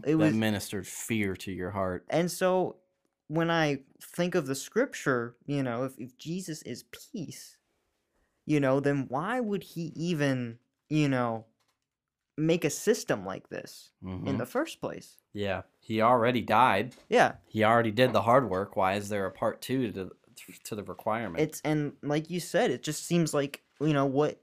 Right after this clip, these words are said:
Speaker 1: it just makes Jesus and what he did on the cross, you know, it's, it's kinda like saying it wasn't good enough.
Speaker 2: Mm-hmm.
Speaker 1: And that's,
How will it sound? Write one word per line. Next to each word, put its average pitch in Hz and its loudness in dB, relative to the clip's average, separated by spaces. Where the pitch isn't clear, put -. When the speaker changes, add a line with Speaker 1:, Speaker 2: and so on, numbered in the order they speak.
Speaker 1:
it 139 -2
just 165 -6
makes 151 0
Jesus 147 -4
and 139 -2
what 131 -2
he 151 0
did 135 -2
on 143 0
the 160 0
cross, 120 -4
you 131 -6
know, 123 -4
it's, - -12
it's - -10
kinda 175 -6
like 175 -4
saying 180 -2
it 147 -2
wasn't 165 0
good 156 -4
enough. - -10
Speaker 2:
Mm-hmm. 107 -2
Speaker 1:
And 139 -2
that's, 185 -2